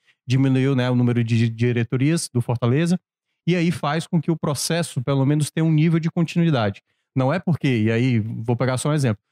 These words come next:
se o Fortaleza não for campeão, ah, agora a culpa é da saf. Não é. Na verdade, isso é um processo Fortaleza.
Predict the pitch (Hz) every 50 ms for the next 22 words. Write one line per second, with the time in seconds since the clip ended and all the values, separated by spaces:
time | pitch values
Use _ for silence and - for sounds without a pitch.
0 | _ _ _ - - - 123 - - 156 147 - - 151 147 156 151 165 185 202
1 | 190 160 170 175 175 170 156 - 180 180 190 - - 180 180 156 - 170 156 147
2 | 156 165 165 175 185 180 165 151 135 147 156 156 147 175 147 170 160 165 147 -
3 | - 92 85 - _ _ _ - 170 190 220 233 139 98 - _ _ _ _ _
4 | _ - 113 123 139 143 147 147 165 190 190 208 - - 214 208 247 240 - -
5 | 214 220 - - - 196 - 202 175 139 135 131 123 131 123 117